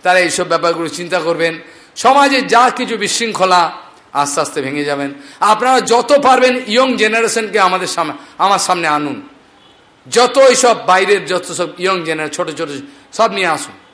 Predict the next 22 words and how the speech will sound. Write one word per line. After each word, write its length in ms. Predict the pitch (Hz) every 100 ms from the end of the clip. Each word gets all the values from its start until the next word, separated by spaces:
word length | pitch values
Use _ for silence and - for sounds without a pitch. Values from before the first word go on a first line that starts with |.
| _ _ _ _ _ _ _ _ 214
ওই 160 | 294
ছেলেগুলোকে 600 | 285 240 254 262 254 247
না 180 | 214 202
বাঁচাতে 300 | 202 196 190 -
পারলে 560 | 175 175 202 151 - - - _ _ _ _
সমাজের 560 | - 165 180 180 180 147
ভবিষ্যৎ 400 | 160 185 180 165 -
অন্ধকার। 680 | 151 170 147 131 123 101 92 - _ _ _ _ _ _ _ _ _ _ _ _ _ _ _ -
খুব 160 | 311 -
শীঘ্রই 400 | 277 277 285 262
আমাদের 640 | 226 226 220 208 175 - -
সমাজ 360 | - 196 202 -
কুকুর 340 | 240 247 277
বেড়ালের 380 | 240 233 220 214
মতো 220 | 202 190
এখনই 320 | 170 185 220
করছে, 300 | 214 202 -
তখন 240 | 165 147 156
তো 60 | 151
আরো 180 | 147
বেশি 220 | 160 127 131
করবে। 280 | 107 90